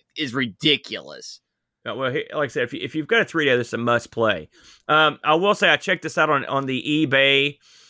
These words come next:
Speaker 2: uh, to, uh, to see how we were doing with the prices. This game comes in about twenty-seven different boxes. <laughs> It's, it's, they've got a long box, they've got a short box, uh, they've got, uh, j-, j-, jewel case. I saw the prices fluctuating dramatically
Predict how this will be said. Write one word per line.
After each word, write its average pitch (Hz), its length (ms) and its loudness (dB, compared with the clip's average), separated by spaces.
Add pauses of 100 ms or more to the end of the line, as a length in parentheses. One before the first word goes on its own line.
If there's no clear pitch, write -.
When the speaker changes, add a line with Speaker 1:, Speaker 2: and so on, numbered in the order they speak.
(160)
Speaker 2:
uh, 113 200 2
to, 117 380 2
uh, 107 140 0
to 120 140 -10
see 165 180 2
how 147 200 2
we 147 100 0
were 123 100 -4
doing 135 300 2
with 123 80 -4
the 104 80 -12
prices. 131 500 0 (640)
This 220 160 2
game 247 320 2
comes 214 320 0
in 185 60 2
about 165 220 4
twenty-seven 202 720 2
different 147 300 -4
boxes. 147 640 2
<laughs> - 80 -6
It's, 175 200 -2
it's, 143 280 -6 (220)
they've 190 140 2
got 208 140 4
a 170 40 4
long 175 420 4
box, 185 560 4 (320)
they've 170 120 -4
got 190 100 0
a 156 40 0
short 175 380 2
box, 139 500 2 (100)
uh, 131 160 2
they've 143 220 2
got, 139 320 2
uh, 123 320 4
j-, 113 140 -16
j-, 123 100 -10
jewel 139 300 2
case. 123 500 0 (920)
I 202 140 4
saw 220 160 2
the 190 80 2
prices 190 460 2
fluctuating 156 520 0
dramatically 139 640 2